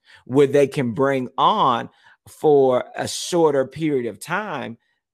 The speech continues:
but to get the work done. And maybe it's that they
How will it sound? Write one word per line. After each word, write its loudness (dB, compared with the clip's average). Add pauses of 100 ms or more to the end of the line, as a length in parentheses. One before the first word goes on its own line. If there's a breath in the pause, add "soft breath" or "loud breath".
(120)
but -2
to -8
get -6
the -10
work -2
done. -12 (500 loud breath)
And -2
maybe 0
it's -2
that -2
they -2